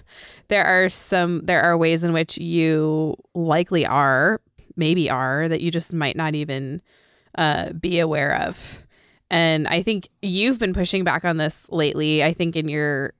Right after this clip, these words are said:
your phrasing, you consistently phrase things about being on your husband's mission.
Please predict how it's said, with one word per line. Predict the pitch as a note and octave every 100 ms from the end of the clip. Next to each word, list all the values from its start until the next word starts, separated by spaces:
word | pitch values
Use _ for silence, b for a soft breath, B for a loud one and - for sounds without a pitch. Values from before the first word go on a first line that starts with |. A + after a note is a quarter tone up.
| _ _ _ _ _ _ _ _ _ _ _ _
your | D#3+ - E3+ F3+ E3+ D#3+
phrasing, | E3 - - F#3 F3 E3+ D#3 C#3+ D3
you | D#3+
consistently | - F3+ G3 A3+ A#3 F3+ E3+
phrase | - E3+ D#3 D3+ D3+ D#3+ - - b b b b b
things | - F#3+ F#3+ F#3
about | E3 D3+ D3+ D3+ - - - _ _ -
being | F#3 F3 E3+
on | D#3 D#3 D#3 D3+ D3+ -
your | E3 D#3
husband's | E3 D3+ E3 C#3+ D3
mission. | C#3+ D3 - - B1 G3